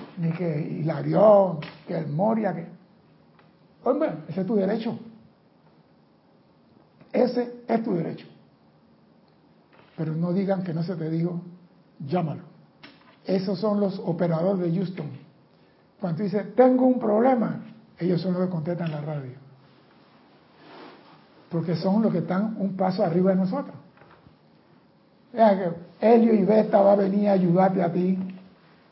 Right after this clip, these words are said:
Y ya me parece que no vas a aguantar el chancletazo de la, la, de la luz, y menos de la radiación.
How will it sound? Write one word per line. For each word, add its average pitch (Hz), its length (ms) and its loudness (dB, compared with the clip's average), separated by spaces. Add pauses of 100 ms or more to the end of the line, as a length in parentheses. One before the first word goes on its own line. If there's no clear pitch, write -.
(120)
Y 170 100 -8
ya 311 180 0
me 311 180 -2
parece 196 520 2
que 160 560 0 (840)
no 190 220 4
vas 202 160 6
a - 20 4
aguantar 180 500 4
el 180 60 -2
chancletazo 175 800 0
de 175 80 2
la, 165 140 0
la, 165 380 -6
de 156 280 -6
la 151 140 -4
luz, 180 220 0 (760)
y 175 100 0
menos 220 320 4
de 202 60 6
la 175 120 2
radiación. 165 720 -2